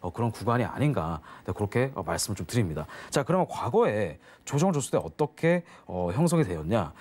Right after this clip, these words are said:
자, 지금 이때가 여러분들 코로나 쇼크 때거든요. 잘 보시게 되면 이때가 코로나 쇼크예요.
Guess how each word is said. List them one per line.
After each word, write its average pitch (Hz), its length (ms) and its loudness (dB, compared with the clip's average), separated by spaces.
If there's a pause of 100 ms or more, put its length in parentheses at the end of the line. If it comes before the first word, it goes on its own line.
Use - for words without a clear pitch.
(160)
자, 107 220 0 (320)
지금 202 260 2
이때가 233 340 2
여러분들 147 300 0
코로나 294 340 2
쇼크 - 300 -2
때거든요. 127 500 0 (160)
잘 113 160 0
보시게 107 220 0
되면 98 420 2 (360)
이때가 170 500 2 (1080)
코로나 202 340 2
쇼크예요. 82 500 -4